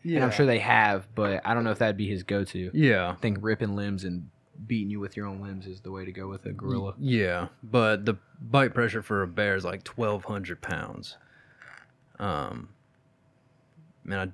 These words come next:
Speaker 2: de-,
Speaker 1: Like
Speaker 2: I don't
Speaker 1: P S I?
Speaker 2: Yes.
Speaker 1: Okay.
Speaker 2: Um, and I definitely, I don't think it would, you know, fucking, you know, bite a chunk out
Speaker 1: What
Speaker 2: of
Speaker 1: did
Speaker 2: his,
Speaker 1: you say
Speaker 2: of
Speaker 1: it was?
Speaker 2: twelve hundred.
Speaker 1: Thirteen hundred for a gorilla.
Speaker 2: Mm-hmm. See, that's some heavy shit, dude.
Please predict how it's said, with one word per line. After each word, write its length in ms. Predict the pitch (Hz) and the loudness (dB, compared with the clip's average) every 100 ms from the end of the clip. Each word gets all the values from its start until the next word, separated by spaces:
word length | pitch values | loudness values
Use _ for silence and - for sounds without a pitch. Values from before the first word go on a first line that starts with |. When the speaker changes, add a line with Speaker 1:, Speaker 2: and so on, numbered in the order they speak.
| - | 0
Speaker 2:
de-, 140 | 120 | 2
Speaker 1:
Like 100 | 110 | 4
Speaker 2:
I 60 | 120 | 6
don't 80 | 135 | 6
Speaker 1:
P 80 | 143 | 6
S 160 | 123 | 4
I? 220 | 143 160 131 | 4 2 2
Speaker 2:
Yes. 320 | 104 - - _ - | -2 -4 -12 _ -16
Speaker 1:
Okay. 120 | - - - _ - | -14 -14 -18 _ -6
Speaker 2:
Um, 520 | 104 85 82 - - _ _ _ _ _ _ _ _ - | -4 -2 -4 -8 -14 _ _ _ _ _ _ _ _ -6
and 100 | 101 | -4
I 80 | 98 | 2
definitely, 380 | 131 139 135 | 4 4 2
I 100 | 107 | 4
don't 160 | 127 110 | 4 4
think 220 | 123 107 | 4 2
it 40 | 110 | 2
would, 240 | 104 90 - - _ _ _ _ - | 0 -2 -8 -20 _ _ _ _ -12
you 100 | 76 | -10
know, 120 | - | -10
fucking, 580 | - 113 - - 82 - - _ _ _ _ _ _ _ _ _ _ _ _ - | -8 -8 -8 -8 -10 -12 -16 _ _ _ _ _ _ _ _ _ _ _ _ -8
you 120 | 107 | -4
know, 100 | 95 | -4
bite 260 | 98 117 101 | 2 4 4
a 80 | |
chunk 340 | 98 - 123 123 | 2 4 4 4
out 100 | 101 | 4
Speaker 1:
What 60 | 147 | 6
Speaker 2:
of 20 | |
Speaker 1:
did 40 | 156 | 6
Speaker 2:
his, 80 | |
Speaker 1:
you 80 | 165 | 4
say 160 | 165 175 | 6 6
Speaker 2:
of 80 | 175 | 6
Speaker 1:
it 20 | |
was? 240 | 185 190 - | 4 2 0
Speaker 2:
twelve 260 | 110 98 | 0 2
hundred. 360 | 98 95 95 98 - _ _ _ _ _ _ _ | 0 -4 -6 -8 -16 _ _ _ _ _ _ _
Speaker 1:
Thirteen 320 | 101 98 - | -2 -2 -2
hundred 240 | 104 101 101 | -4 -4 -6
for 160 | - | -6
a 40 | 107 | -6
gorilla. 400 | - 104 104 113 _ _ _ _ _ - | -4 -4 -4 -6 _ _ _ _ _ -8
Speaker 2:
Mm-hmm. 400 | 90 92 85 - | -4 -2 -4 -6
See, 140 | 92 | -4
that's 180 | 92 - | -4 -2
some 100 | 98 | 0
heavy 200 | 95 90 | 0 -2
shit, 260 | - 120 | -2 -2
dude. 240 | 98 98 | -2 -6